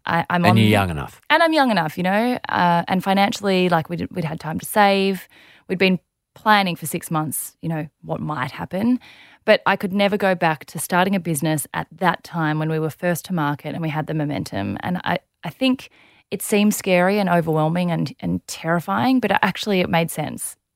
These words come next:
Speaker 1: Actually, there was no other option
Speaker 2: So
Speaker 1: because
Speaker 2: people out there listening to you right now who've got their side hustle up to a point where it, they're, they've gotta ta-, do the bungee jump, you know,
Speaker 1: Yeah.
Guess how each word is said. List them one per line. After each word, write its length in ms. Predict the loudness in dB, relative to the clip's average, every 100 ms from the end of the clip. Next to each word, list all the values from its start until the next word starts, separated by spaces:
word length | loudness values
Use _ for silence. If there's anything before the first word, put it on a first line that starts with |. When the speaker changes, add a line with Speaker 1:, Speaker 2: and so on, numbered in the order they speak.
| -2
Speaker 1:
Actually, 240 | 0 2
there 100 | 2
was 120 | 2
no 280 | 2 2 2
other 180 | 2 0
option 400 | -2 -4 -6 -2
Speaker 2:
So 160 | 2 2
Speaker 1:
because 140 | 4
Speaker 2:
people 180 | 2 2
out 140 | 2
there 100 | 2 0
listening 320 | 0 -2 -2
to 100 | 0
you 60 | 2
right 180 | 0
now 380 | 0 -2 -4 -4 -10 _
who've 180 | -4 -2
got 160 | 0 -2
their 80 | -2
side 280 | 0 0 0
hustle 280 | -4 -4
up 80 | -6
to 80 | -6
a 20 |
point 280 | -8 -6 -4
where 340 | -2 0 0 -4 _ _ _ _ _ _ -10
it, 140 | -10 -8
they're, 340 | -2 0 0
they've 180 | -2 -4
gotta 200 | -2 -4
ta-, 160 | -8 -16 -12
do 100 | -8
the 80 | -4
bungee 300 | -4 -4 -4
jump, 240 | -6 -8 -10 _
you 80 | -6
know, 80 | -2
Speaker 1:
Yeah. 140 | -2